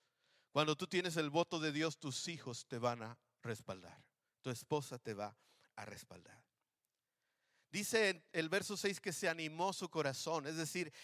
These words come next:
él estaba deseoso de caminar con Dios y de enseñar al pueblo a caminar con Dios. ¿Y qué pasó? El verso diez dice que cayó pavor de Jehová sobre todos los reinos.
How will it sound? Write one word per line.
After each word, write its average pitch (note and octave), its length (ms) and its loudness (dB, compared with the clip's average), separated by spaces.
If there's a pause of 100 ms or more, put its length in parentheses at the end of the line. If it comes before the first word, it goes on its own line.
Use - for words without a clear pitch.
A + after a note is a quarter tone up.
(220)
él F#3 220 0
estaba E3+ 580 2 (600)
deseoso C#3 680 -4
de A#2 80 -4
caminar A2 480 -6
con A2 180 -8
Dios G2+ 340 -8
y C3 120 -4
de C3 140 0
enseñar B2 440 -6
al C#3 140 -4
pueblo A2 420 -4 (220)
a A#2 100 -12
caminar G2+ 460 -10
con G2+ 160 -12
Dios. - 360 -16 (800)
¿Y B2+ 120 -12
qué D3 160 0
pasó? D#3+ 320 2
El C#3 80 -2
verso C#3+ 280 0
diez C#3 200 0
dice C#3 280 -6
que B2 220 -6 (720)
cayó B2+ 420 4
pavor C3+ 560 4
de A#2+ 140 -2
Jehová B2 440 4
sobre A#2 280 -4
todos A#2+ 340 0
los A2 100 -2
reinos. G2 480 -14